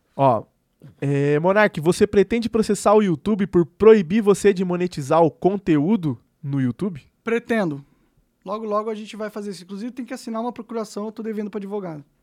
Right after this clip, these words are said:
Speaker 1: É, Monark, qual convidado te surpreendeu mais na conversa no Monark Talks?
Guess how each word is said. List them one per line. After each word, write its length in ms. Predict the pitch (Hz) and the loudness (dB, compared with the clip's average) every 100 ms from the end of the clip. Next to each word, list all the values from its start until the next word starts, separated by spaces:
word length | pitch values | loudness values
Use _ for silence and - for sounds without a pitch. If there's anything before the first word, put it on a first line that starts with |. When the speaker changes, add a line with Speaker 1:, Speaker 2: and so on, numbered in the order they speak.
| _ _ _ _ _ _ _ _ _ | _ _ _ _ _ _ _ _ _
Speaker 1:
É, 440 | - 123 131 131 135 | -6 -2 0 0 0
Monark, 440 | 185 233 254 233 190 | 0 2 2 0 2
qual 220 | 220 247 | 6 6
convidado 480 | 254 226 214 220 220 | 4 -2 2 2 0
te 100 | - | -4
surpreendeu 520 | 240 - 226 202 226 | -6 -2 0 4 4
mais 400 | 196 190 220 196 | 2 2 2 2
na 120 | 202 | -2
conversa 540 | - 190 139 175 185 180 | -2 -2 0 0 0 -4
no 80 | |
Monark 420 | 175 170 165 170 - | -4 -4 -4 -4 -4
Talks? 720 | 117 - _ - - - - | -4 -4 _ -18 -18 -18 -20